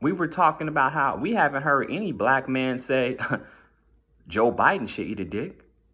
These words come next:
or has Joe Biden even experienced this type of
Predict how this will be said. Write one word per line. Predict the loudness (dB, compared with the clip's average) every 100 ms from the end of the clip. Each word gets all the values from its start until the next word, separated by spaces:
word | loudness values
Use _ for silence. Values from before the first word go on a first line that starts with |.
| _ _
or | 4 6 4 0 -10 _ _ _ _ _ _ 0
has | 2 2
Joe | 2 2 4
Biden | 4 2 2
even | -2 -2
experienced | -4 -6 -8 -6 -4 -4 -4 -6 -6
this | -6 -6
type | -6 -4 -4 -2
of | 2 2 2 -2